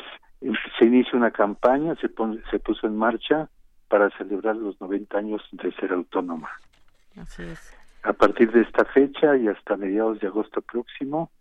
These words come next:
Speaker 1: se hará público una serie de materiales y mensajes sobre este acontecimiento que está,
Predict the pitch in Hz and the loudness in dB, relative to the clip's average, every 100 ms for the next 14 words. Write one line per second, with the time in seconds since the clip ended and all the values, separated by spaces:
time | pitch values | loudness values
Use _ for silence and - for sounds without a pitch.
0 | _ _ _ _ _ - 107 110 - 117 | _ _ _ _ _ 0 4 4 2 -2
1 | 110 - 113 101 107 113 98 95 - 95 | -4 -4 -4 -2 -2 0 0 -4 -6 -4
2 | 98 107 104 - 95 87 - - - - | 0 0 -2 -6 -8 -10 -8 -10 -10 -14
3 | - - - - _ _ - _ - - | -18 -18 -20 -20 _ _ -20 _ -20 -2
4 | 98 104 107 117 107 - 104 - 92 98 | 2 4 2 2 -4 -2 -4 -4 -4 -6
5 | - 98 113 117 - 113 - _ _ _ | -6 -2 -2 0 -2 -2 -6 _ _ _
6 | _ _ - 110 120 120 _ _ _ _ | _ _ 0 2 4 0 _ _ _ _
7 | _ _ _ _ _ - 98 - - 110 | _ _ _ _ _ -6 -6 -6 0 2
8 | 117 | 2